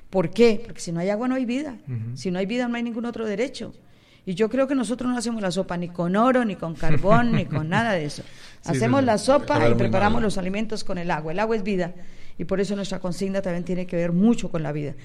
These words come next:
Speaker 1: Lo otro que estamos planteando es la pensión universal.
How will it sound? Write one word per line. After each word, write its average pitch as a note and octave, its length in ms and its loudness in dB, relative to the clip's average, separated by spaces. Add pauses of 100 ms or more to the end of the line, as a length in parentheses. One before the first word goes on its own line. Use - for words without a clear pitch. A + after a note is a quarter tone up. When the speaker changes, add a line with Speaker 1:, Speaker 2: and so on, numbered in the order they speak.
(200)
Speaker 1:
Lo G3+ 180 4
otro D4+ 240 10
que - 60 -6
estamos B3+ 300 -4
planteando B3+ 600 -4 (360)
es G#3+ 80 -2
la G#3+ 100 -2
pensión G#3 300 -4
universal. F3 480 -6